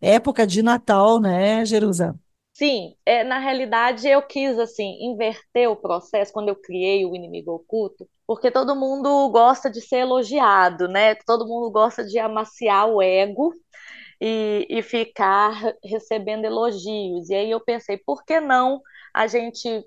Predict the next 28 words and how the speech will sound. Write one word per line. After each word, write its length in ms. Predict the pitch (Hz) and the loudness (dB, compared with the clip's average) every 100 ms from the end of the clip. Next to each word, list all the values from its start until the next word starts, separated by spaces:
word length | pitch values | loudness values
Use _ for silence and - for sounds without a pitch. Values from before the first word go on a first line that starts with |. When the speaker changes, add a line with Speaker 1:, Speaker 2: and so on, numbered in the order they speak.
| _ _ _ _ _ | _ _ _ _ _
Speaker 2:
inverter 680 | 214 214 214 208 - 233 233 | -10 -2 -2 -2 -2 0 0
isso, 600 | 202 202 247 - 311 330 _ _ _ _ _ | 0 -6 -8 -8 -10 -10 _ _ _ _ _
poder 360 | 233 208 240 | 0 4 2
se 140 | - - | 2 -6
conhecer 640 | - 262 247 240 - 226 220 | -4 -4 -2 -6 0 -2 2
pelo 260 | 220 214 | 0 2
nosso 340 | 208 208 208 220 | 0 -2 0 -2
lado 460 | 190 190 202 196 196 | 2 2 2 0 -6
B, 460 | 160 196 226 294 _ | 4 6 6 2 _
que 100 | 214 | 0
é 60 | 202 | 2
o 120 | 196 | 4
lado 340 | 190 196 196 | 4 4 2
que 120 | - 208 | -10 -10
ninguém 460 | 196 190 214 262 | -6 -2 -2 -2
quer 480 | - 202 208 190 180 165 | 0 2 4 4 0 2
ver 180 | 196 | 2
direito, 680 | 202 180 180 180 226 _ 330 _ _ _ _ _ - | 2 0 0 0 -2 _ -8 _ _ _ _ _ -6
e 120 | 269 | 2
aí 200 | 262 269 | 4 4
transformar 720 | 269 285 277 269 254 254 247 | 0 -4 2 2 2 2 0
isso 440 | 247 254 254 - 277 | 0 -4 -6 -10 -4
como 280 | 262 254 | -4 -4
se 200 | 269 277 | -8 -10
fosse 440 | 262 247 240 247 254 | -2 2 2 0 -4
realmente 560 | 240 247 247 240 254 | -2 -2 -2 -8 -8
uma 140 | 254 247 | -6 -2
terapia. 960 | 269 262 285 285 - 202 190 165 165 | 2 4 4 0 -10 -6 -2 -2 -2